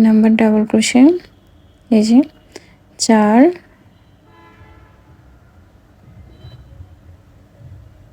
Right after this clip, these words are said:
পাঁচ, আর এখানে ভিতর থেকে যদি ডাবল ক্রোশেটা না নিতাম, তাহলে কিন্তু এই পাশে চারটা হয়ে যেত। সেজন্য শেষের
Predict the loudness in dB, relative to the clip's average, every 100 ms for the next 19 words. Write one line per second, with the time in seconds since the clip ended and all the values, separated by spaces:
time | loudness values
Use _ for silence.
0 | _ _ -8 -6 -6 -8 -12 -14 _ _
1 | _ -20 -20 _ _ -20 -20 _ _ -20
2 | -20 _ -20 -6 0 2 2 4 4 2
3 | 0 0 0 2 2 2 2 0 0 -2
4 | -2 0 0 0 2 0 0 2 0 0
5 | -8 -20 -20 -6 -2 0 0 0 2 2
6 | 4 2 0 -4 0 0 0 -8 _ -8
7 | -6 -6 -4 -2 0 0 0 -2 -4 -2
8 | -2 2 2 2 -2 -20 -20 -20 -20 -20
9 | -10 -2 0 0 2 2